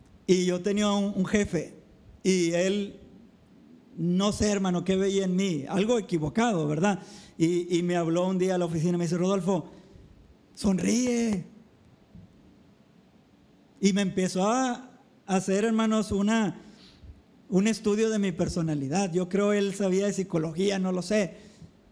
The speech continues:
Y me empezó a hacer un autoanálisis y me dice, "Rodolfo, esto, yo he notado esto,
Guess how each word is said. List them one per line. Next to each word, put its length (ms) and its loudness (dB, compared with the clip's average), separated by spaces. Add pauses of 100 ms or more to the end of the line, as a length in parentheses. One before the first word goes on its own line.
(1080)
Y 100 4
me 80 2
empezó 340 0
a 60 4
hacer 240 0
un 100 2
autoanálisis 800 0
y 60 -2
me 80 0
dice, 180 0
"Rodolfo, 460 0 (180)
esto, 340 0
yo 120 0
he 40 2
notado 440 0
esto, 360 -2